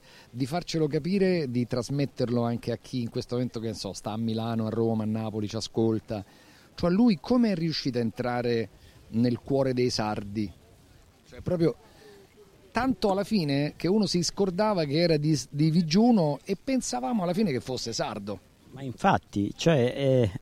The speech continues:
Speaker 2: eh, rimane molto strano anche a noi, perché da dove veniva, che era un, un paese, eh, loro sono molto chiusi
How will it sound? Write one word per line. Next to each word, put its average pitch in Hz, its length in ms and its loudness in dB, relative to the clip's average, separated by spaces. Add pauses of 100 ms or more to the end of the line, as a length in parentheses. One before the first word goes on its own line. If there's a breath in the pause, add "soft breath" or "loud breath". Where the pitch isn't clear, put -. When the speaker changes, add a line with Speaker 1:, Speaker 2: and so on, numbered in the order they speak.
(340)
Speaker 2:
eh, 151 120 -2
rimane 160 360 4
molto 156 340 2
strano 139 340 2
anche 113 180 2
a 107 60 2
noi, 117 420 4
perché 113 720 -2 (100)
da 113 160 -2
dove 135 380 2
veniva, 117 500 2
che 98 180 -6 (100)
era 110 260 0
un, 101 420 -2 (560 soft breath)
un 101 140 -2
paese, 110 640 2
eh, 104 240 -4 (360)
loro 104 260 0
sono 95 200 -4
molto 98 400 0
chiusi 101 640 -2